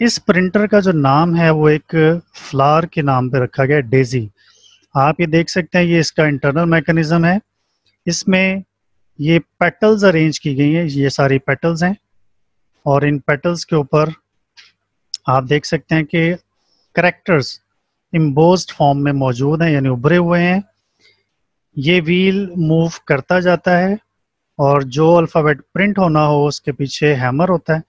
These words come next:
वो hammer इसको ज़ोर से strike करता है और ये ink ribbon की मदद से paper के ऊपर characters print कर देता है।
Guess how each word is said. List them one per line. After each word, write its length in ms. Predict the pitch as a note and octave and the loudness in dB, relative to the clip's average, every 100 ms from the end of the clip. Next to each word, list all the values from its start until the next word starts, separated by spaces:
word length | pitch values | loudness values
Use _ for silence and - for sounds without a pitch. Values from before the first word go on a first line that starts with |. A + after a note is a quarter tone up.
| _ _ _ - | _ _ _ -6
वो 140 | D3 | -2
hammer 380 | C#3 C#3+ D3 D#3+ | 0 0 0 -2
इसको 280 | D3+ - D3 | -2 -4 -4
ज़ोर 260 | B2 C3+ C3 | -2 -2 -2
से 180 | - | -4
strike 440 | A#2+ - - D3+ E3+ - | -6 -6 0 0 0 -4
करता 340 | D#3+ - D3+ | -4 0 0
है 120 | D3+ D3+ _ _ _ _ - | 0 -4 _ _ _ _ -2
और 340 | C#3 C#3+ C#3+ C#3 | 0 2 0 -2
ये 280 | C#3 C#3+ D#3+ - | 0 0 -2 -4
ink 240 | F#3 F#3+ | -4 -2
ribbon 340 | D#3+ C#3+ C#3 C#3+ | -4 -2 0 -2
की 140 | - C3+ | -2 -4
मदद 240 | B2+ C3 | -2 -4
से 200 | - C#3 | -2 -2
paper 380 | C#3 C3+ - C#3 | -2 -4 -4 -4
के 120 | C3 B2+ | -2 -4
ऊपर 300 | - D3+ F#3+ _ _ _ _ _ _ - | -2 -4 -4 _ _ _ _ _ _ -4
characters 460 | C#3+ C#3 - F3+ - | -2 -2 -2 -2 -2
print 320 | D#3+ D3+ C3+ | -2 -2 -4
कर 180 | C3+ A#2+ | -6 -4
देता 320 | A#2 - A#2 | -4 -6 -6
है। 140 | A2+ | -6